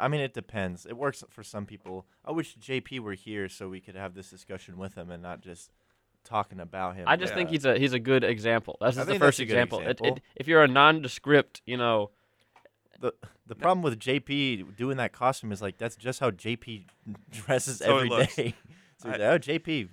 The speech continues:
Speaker 3: I,
Speaker 1: why,
Speaker 3: and
Speaker 1: no
Speaker 3: I don't
Speaker 1: holiday
Speaker 3: mean to rag
Speaker 1: spirit?"
Speaker 3: on J P. It's not like he looks bad.
Speaker 2: It's not
Speaker 3: That's
Speaker 2: a bad
Speaker 3: just how he
Speaker 2: look.
Speaker 3: looks.
Speaker 1: If he would have committed to the bit more by maybe, like,
Speaker 3: No.
Speaker 1: dyeing his hair blonde and, and
Speaker 3: <laughs>
Speaker 1: having, like, a fake mustache like McConaughey has in Dazed and Confused, like,
Speaker 3: And,
Speaker 1: Yeah.
Speaker 3: and I don't wanna rag on signs in general, right?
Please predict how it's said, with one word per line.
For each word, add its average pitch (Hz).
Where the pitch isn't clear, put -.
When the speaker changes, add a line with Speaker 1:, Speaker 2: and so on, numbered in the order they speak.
Speaker 3:
I, -
Speaker 1:
why, 131
Speaker 3:
and 131
Speaker 1:
no 170
Speaker 3:
I 180
don't -
Speaker 1:
holiday 240
Speaker 3:
mean 226
to 196
rag 170
Speaker 1:
spirit?" 165
Speaker 3:
on 147
J 143
P. 165
It's -
not 160
like 160
he 143
looks 139
bad. 127
Speaker 2:
It's -
not 190
Speaker 3:
That's 196
Speaker 2:
a 196
bad 196
Speaker 3:
just 151
how 143
he 185
Speaker 2:
look. 185
Speaker 3:
looks. -
Speaker 1:
If 113
he 165
would 180
have 170
committed 143
to 147
the 107
bit 110
more 92
by 92
maybe, 101
like, 92
Speaker 3:
No. 90
Speaker 1:
dyeing 98
his 92
hair 95
blonde 110
and, 87
and 87
Speaker 3:
<laughs> 175
Speaker 1:
having, 101
like, 95
a 87
fake -
mustache 98
like 90
McConaughey 92
has 95
in 92
Dazed 92
and 95
Confused, 101
like, 95
Speaker 3:
And, 120
Speaker 1:
Yeah. 135
Speaker 3:
and 170
I 196
don't 226
wanna 190
rag 143
on 123
signs 120
in 104
general, 113
right? 120